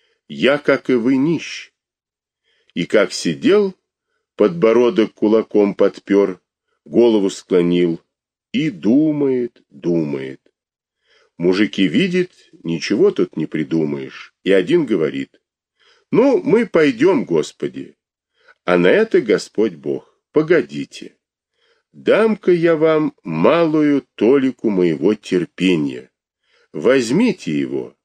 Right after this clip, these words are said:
и все выдюжите, потому как терпение человеку нужней, чем богатство». Задумались кусь, засмотрелись на бегущие мимо автомобили.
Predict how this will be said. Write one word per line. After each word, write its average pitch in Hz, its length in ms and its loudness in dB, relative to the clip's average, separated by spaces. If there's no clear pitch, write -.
и 214 160 -2
все 143 640 0
выдюжите, 73 960 -6
потому 117 380 2
как - 260 0
терпение 180 760 0
человеку 117 880 -2
нужней, 90 640 0
чем 71 280 -8
богатство». - 680 -12
Задумались 110 840 0
кусь, - 500 -6
засмотрелись 85 880 -4
на 80 80 -4
бегущие 80 640 -6
мимо 80 280 -6
автомобили. 69 800 -10